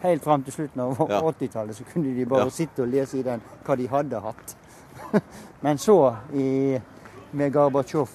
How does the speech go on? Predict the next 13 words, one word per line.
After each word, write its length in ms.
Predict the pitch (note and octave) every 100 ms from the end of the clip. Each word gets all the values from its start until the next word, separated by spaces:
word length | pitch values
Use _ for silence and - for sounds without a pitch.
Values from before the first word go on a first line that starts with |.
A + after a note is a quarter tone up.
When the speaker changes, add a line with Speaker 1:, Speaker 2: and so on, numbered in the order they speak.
| C3+
Speaker 1:
og 140 | B2+
hele 320 | C#3 C#3+ B2+
de 160 | A#2 C3
vende, 360 | C#3+ C3 G#2+ A2
så 140 | -
kom 220 | C3+ C#3+ B2
alt 200 | G#2 -
tilbake 360 | A#2+ G#2+ -
igjen. 180 | B2+ G#2 - - - - - - - - - -
Eh, 380 | B2 B2 B2 B2
og 300 | D#3+ C3+ A#2+
det 140 | A#2 A#2
store 320 | D3+ C#3